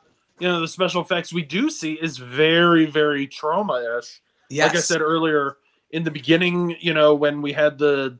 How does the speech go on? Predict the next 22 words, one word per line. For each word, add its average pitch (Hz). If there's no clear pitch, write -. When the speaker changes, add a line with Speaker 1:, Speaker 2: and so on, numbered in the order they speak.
Speaker 1:
the 135
arm 156
with 147
the 143
duct 143
tape 147
and, 143
and 143
now 147
the 135
head. 269
Gosh, 277
I 143
didn't 254
even 135
really 127
know 123
that. -
Speaker 2:
Yeah, 165
Speaker 1:
That's -
Speaker 2:
uh, 135
Speaker 1:
interesting. -